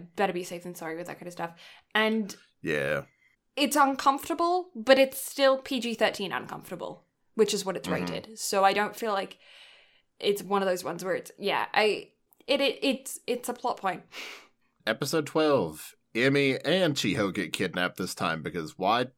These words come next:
Speaker 2: kidnap one when you can kidnap both just to really drive home a plot point if we're trying to piss off the devil?
Speaker 1: Yes.
Speaker 2: And then Ashia also ends up in the hospital and makes a fuss about ending up in the hospital.
Speaker 1: <laughs> Yeah.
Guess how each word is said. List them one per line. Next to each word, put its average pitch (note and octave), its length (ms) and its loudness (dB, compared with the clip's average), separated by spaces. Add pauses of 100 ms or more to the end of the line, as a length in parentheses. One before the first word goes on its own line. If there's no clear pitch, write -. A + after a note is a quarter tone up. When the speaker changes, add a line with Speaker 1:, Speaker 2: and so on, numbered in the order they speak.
(100)
Speaker 2:
kidnap C3 360 0
one A#2 300 2
when F2 120 -2
you D#2+ 120 -14
can E2 80 -14
kidnap G2 500 0
both F2+ 360 2
just G2+ 220 -2
to F2 60 -8
really F#2 280 0
drive F#2 260 2
home G2 180 -2
a F2+ 60 -6
plot F2 300 0
point E2 200 -4
if D#2+ 140 -6
we're F3+ 120 2
trying E3+ 280 4
to D#3 60 0
piss D3 320 2
off C#3+ 160 4
the C#3+ 80 0
devil? A2 440 0 (760)
Speaker 1:
Yes. - 560 0
Speaker 2:
And F#2+ 80 0
then - 100 2
Ashia A2 400 4
also G2+ 320 4
ends F#2 180 0
up F#2+ 140 0
in F#2+ 80 -2
the F2+ 80 -4
hospital E2 540 0
and D#2+ 80 -6
makes D#2+ 200 -6
a E2+ 60 -12
fuss D#2 300 -4
about C#2 180 -4
ending C#2 220 -6
up - 140 -8
in D2 60 -8
the C#2+ 60 -10
hospital. - 460 -10 (160)
Speaker 1:
<laughs> - 200 -10
Yeah. G3+ 440 -2